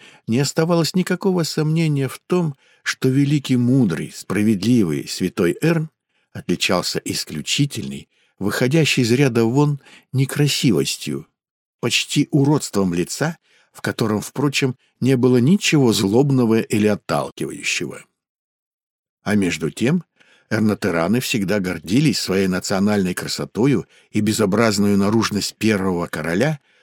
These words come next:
прощали только за легендарную красоту его души. Закон наследственного сходства у людей знает свои странные капризы. Иногда ребенок родится не похожим ни на отца с матерью,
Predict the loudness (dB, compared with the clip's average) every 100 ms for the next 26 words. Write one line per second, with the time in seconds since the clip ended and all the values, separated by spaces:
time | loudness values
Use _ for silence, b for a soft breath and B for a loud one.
0 | _ -2 0 2 2 4 2 2 0 0
1 | 0 0 0 2 0 2 2 2 0 0
2 | -2 -6 -4 -6 -4 -2 0 0 0 -2
3 | -2 -2 -4 -8 _ _ _ _ _ _
4 | _ _ _ _ _ _ _ _ _ -2
5 | -2 2 4 4 2 2 0 0 -2 0
6 | 0 -2 -2 -4 -4 -2 0 2 2 2
7 | 2 0 -2 b b -2 2 2 2 0
8 | 0 0 0 0 2 2 0 0 -2 0
9 | 0 0 -4 -10 _ _ _ _ _ _
10 | _ -2 2 2 2 4 4 2 2 0
11 | -4 -10 -4 0 0 -2 -4 -4 -2 -2
12 | -2 0 0 -2 -2 0 2 0 -4 -4
13 | -6 -4 -2 -2 -2 -4 -4 -6